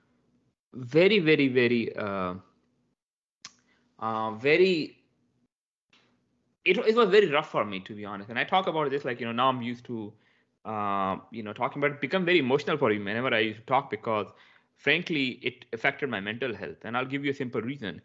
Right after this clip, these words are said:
I couldn't go for camping. I couldn't go in, um, on the plains, uh, you know, and I couldn't go on in the basement because, like, think about it. Like, yesterday, I was, I was flying and I had, like, six and seven hours of flights.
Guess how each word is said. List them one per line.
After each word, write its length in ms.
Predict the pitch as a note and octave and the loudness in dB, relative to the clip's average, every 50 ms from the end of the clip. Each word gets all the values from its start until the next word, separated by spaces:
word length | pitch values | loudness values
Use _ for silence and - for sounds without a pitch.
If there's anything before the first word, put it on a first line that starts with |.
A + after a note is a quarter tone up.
| _ - _ _ _ - | _ -20 _ _ _ 0
I 100 | B2 B2+ | 2 2
couldn't 220 | B2+ D#3+ D3+ D3 | 2 2 -2 0
go 140 | A#2+ C3+ C3 | 0 0 0
for 120 | - B2+ - | 0 -2 -6
camping. 540 | - - A2 F#2+ F#2+ F#2+ B2+ C3 C3 A#2+ - _ _ _ _ _ _ _ - - | -4 -4 -6 -6 -4 -2 -4 -4 -4 -6 -14 _ _ _ _ _ _ _ -2 0
I 140 | A2 A#2 | 0 0
couldn't 500 | A#2 - - C#3+ C#3 C3+ B2+ A#2+ - - _ - A#2+ A#2 | 0 -4 -6 -4 -4 -4 -4 -6 -12 -14 _ -20 -20 -16
go 280 | - B2+ B2 A#2+ A#2 A2+ | -10 -6 -4 -2 -2 -2
in, 240 | A2+ A2 G#2+ G#2+ G#2+ | -4 -4 -6 -8 -6
um, 400 | G#2 G#2 G2+ F#2+ F#2+ F#2+ F#2 - _ _ _ - - _ _ _ - | -6 -6 -6 -6 -6 -8 -10 -12 _ _ _ -20 -20 _ _ _ -8
on 180 | - G2+ A2+ A#2 | -4 -2 0 0
the 80 | A#2+ - | 0 -2
plains, 640 | - - A#2+ C3 C#3+ C#3 B2 A#2+ A#2 - - - - _ - | -2 -2 0 2 2 2 0 -2 -6 -10 -14 -20 -20 _ -8
uh, 340 | F#2 G2 G2 F#2+ F#2+ F#2 E2 - - | -6 -4 -2 -2 -2 -2 -4 -6 -10
you 140 | G#2+ G#2+ G#2 | -12 -10 -8
know, 280 | G2 F#2 G2 G2+ - - | -6 -6 -6 -8 -10 -10
and 320 | G2+ G2+ G2+ G#2 G2+ F#2+ - _ _ _ _ | -8 -8 -6 -6 -8 -8 -12 _ _ _ _
I 200 | - A2 A2 A2 | -4 -2 0 0
couldn't 340 | A2 - D3 C3 C3 B2+ A#2 | 0 0 -2 -2 -2 -2 -4
go 180 | G2 A2+ A#2 A2+ | -4 -2 -2 0
on 380 | A2 G#2+ G#2+ G#2+ G#2 G2 G2 - - - - _ - | 0 -2 -2 -4 -4 -6 -10 -12 -16 -20 -20 _ -4
in 80 | A2 | 0
the 80 | A2+ A2 | 0 4
basement 500 | A2 C3 D#3+ F#3+ F#3 - B2 A2 G#2+ G2 | 6 6 4 4 2 -2 -4 -4 -4 -6
because, 360 | A2+ - - A#2 A2+ A2+ A2 | -8 -6 -2 0 0 0 0
like, 240 | A2 G#2+ - - - | 0 -4 -4 -4 -4
think 160 | E3 D#3+ C#3 | -4 -4 -4
about 260 | C3 A2+ G#2 G2 F#2 | -2 -2 -2 -2 -2
it. 160 | F#2+ F#2 - _ _ _ _ _ _ - | -6 -10 -12 _ _ _ _ _ _ -8
Like, 140 | A#2+ A#2+ A#2+ | -8 -4 -2
yesterday, 360 | D#3 D#3+ D#3+ F#3 E3 D#3 C#3 | -2 0 2 2 4 4 4
I 160 | B2 B2+ B2+ | 4 4 2
was, 160 | A2+ A#2 A#2 - _ - | 0 -2 -4 -8 _ -10
I 60 | A2 G#2+ | -8 -8
was 120 | G#2 - | -8 -10
flying 420 | - - A2+ A2+ B2+ C#3 C#3 A#2 | -10 -6 -4 -4 -4 -4 -4 -6
and 100 | G#2+ G#2 | -8 -6
I 100 | G#2 G#2 | -6 -4
had, 100 | G#2+ G#2+ | -4 -4
like, 200 | G#2+ F2+ - - | -6 -8 -10 -10
six 200 | - C3 A#2+ - | -12 -14 -12 -12
and 100 | B2 A2 | -14 -12
seven 220 | A2 A2+ G#2+ F#2+ F#2+ | -10 -8 -6 -4 -4
hours 200 | G2 F2+ F2+ F2+ | -4 -4 -6 -8
of 100 | F2 - | -12 -14
flights. 380 | - - B2+ C3 A2 F#2+ F2+ | -10 -6 -4 -2 -2 -4 -6